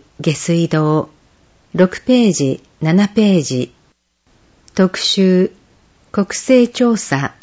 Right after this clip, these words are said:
二千二十五。八ページ、九ページ。健康、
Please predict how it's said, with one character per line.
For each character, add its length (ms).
二 120
千 400
二 120
十 320
五。 320
八 320
ペ 300
ー 40
ジ、 300
九 260
ペ 320
ー 60
ジ。 260
健 320
康、 380